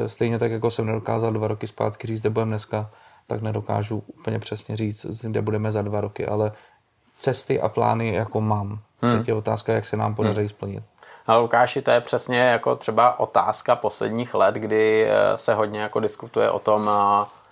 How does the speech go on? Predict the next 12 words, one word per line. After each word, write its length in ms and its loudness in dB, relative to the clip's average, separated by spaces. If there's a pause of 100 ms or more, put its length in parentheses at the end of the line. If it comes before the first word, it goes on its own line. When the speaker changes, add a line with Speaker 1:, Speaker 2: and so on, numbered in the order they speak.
(100)
Speaker 2:
jestli 520 2 (220)
mladěši 440 -2
nechodějí 460 -2
na 120 -2
velký 280 -4
motorky 420 -4
brzy, 520 0 (300)
jestli 280 -6
by 120 -2
neměly 360 -4
být 240 -2
ještě 560 0